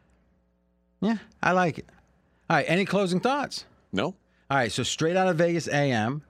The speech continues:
Speaker 1: that's on Monday, Tuesday, Wednesday, Thursday, and Friday, also known as weekdays.
Speaker 2: Yes.
Speaker 1: It's out. th-, You can't wake up earlier.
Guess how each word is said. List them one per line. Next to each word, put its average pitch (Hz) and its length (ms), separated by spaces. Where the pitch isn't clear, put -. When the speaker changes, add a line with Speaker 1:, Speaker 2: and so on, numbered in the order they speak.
Speaker 1:
that's 123 240
on 127 200
Monday, 143 360
Tuesday, 131 580
Wednesday, 123 680
Thursday, 156 640
and 139 280
Friday, 139 580
also 156 280
known 185 180
as 175 100
weekdays. 131 480
Speaker 2:
Yes. - 480
Speaker 1:
It's 131 220
out. 143 260
th-, 160 260
You 190 80
can't 226 360
wake 214 320
up 202 240
earlier. 147 720